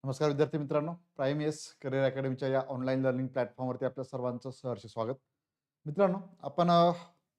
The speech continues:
येणाऱ्या परीक्षेकरिता काही महत्त्वाच्या टॉपिकवरती एक छोटे छोटे व्हिडिओ घेऊन तुमच्या भेटीला येणार आहोत पुढील काळामध्ये देखील. आणि आताही आपण त्याची सुरुवात केलेली आहे एका दोन हजार पंचवीस मधील एका महत्त्वाच्या पुरस्कारापासून.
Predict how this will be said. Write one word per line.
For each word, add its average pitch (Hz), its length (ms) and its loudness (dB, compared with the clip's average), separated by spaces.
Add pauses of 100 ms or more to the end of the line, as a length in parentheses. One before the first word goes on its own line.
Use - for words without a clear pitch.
(140)
येणाऱ्या 147 260 -2
परीक्षेकरिता 143 640 -4
काही 160 180 -6
महत्त्वाच्या 170 920 -2 (200)
टॉपिकवरती 147 600 -2 (100)
एक 147 180 -14
छोटे 160 220 -6
छोटे 160 140 -6
व्हिडिओ 143 240 2
घेऊन 139 160 0
तुमच्या 143 300 -6
भेटीला 135 440 -2
येणार 131 240 0
आहोत 123 160 2 (380)
पुढील 143 180 2
काळामध्ये 131 440 4
देखील. 131 160 -8 (320)
आणि 147 120 -4
आताही 147 440 4
आपण 147 280 -6
त्याची 147 200 -8
सुरुवात 143 300 -2
केलेली 143 320 -2
आहे 143 100 2
एका 147 200 0 (200)
दोन 135 160 -4
हजार 147 140 -2
पंचवीस 165 480 -6
मधील 151 200 -2
एका 160 160 0
महत्त्वाच्या 147 520 -2
पुरस्कारापासून. 120 840 -2